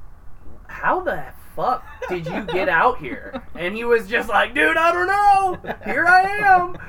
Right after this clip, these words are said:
Speaker 1: And I'm like, "That's so sick, dude." That's the underdog story right there. Like, it
Speaker 2: Yeah.
Speaker 1: doesn't matter where he placed or what he did it, but, dude,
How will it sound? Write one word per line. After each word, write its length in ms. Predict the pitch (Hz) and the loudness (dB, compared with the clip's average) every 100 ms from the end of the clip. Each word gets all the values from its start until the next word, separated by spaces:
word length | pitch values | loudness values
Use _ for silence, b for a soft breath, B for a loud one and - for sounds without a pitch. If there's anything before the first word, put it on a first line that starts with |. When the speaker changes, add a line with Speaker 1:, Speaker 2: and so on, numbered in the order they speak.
| B | B
Speaker 1:
And 80 | 233 | 0
I'm 260 | 226 233 226 | 2 0 -2
like, 240 | 185 170 - B B B B B | -4 -6 -16 B B B B B
"That's 300 | - 370 - | -6 -6 -6
so 480 | - - - 233 202 | -12 -8 -2 -2 -2
sick, 600 | - - 220 226 117 - | -8 -10 -4 -2 -4 -10
dude." 320 | 143 156 185 | -8 -6 -4
That's 300 | 151 190 - | 0 -2 -2
the 380 | - 214 151 127 | -4 0 0 -2
underdog 520 | 160 165 139 127 123 | -4 -4 -4 -4 -4
story 420 | - - 123 113 107 | -6 -8 -6 -6 -8
right 300 | 110 107 - | -8 -10 -10
there. 200 | 113 120 | -8 -6
Like, 220 | 120 127 | -6 -8
it 40 | |
Speaker 2:
Yeah. 120 | - 226 | -6 -4
Speaker 1:
doesn't 260 | 233 - | -4 -8
matter 580 | 127 131 175 127 120 - B B B | -6 0 0 0 -4 -10 B B B
where 320 | 113 139 151 | -6 -2 -2
he 80 | 151 | -2
placed 540 | 147 147 143 151 147 156 | -6 -8 -6 -6 -8 -10
or 100 | 135 | -4
what 160 | 139 | -4
he 80 | 143 | -6
did 220 | 135 139 | -8 -8
it, 200 | 165 - | -6 -6
but, 220 | 147 131 - B B - | -4 -4 -6 B B -10
dude, 360 | 220 202 127 | -4 -4 -4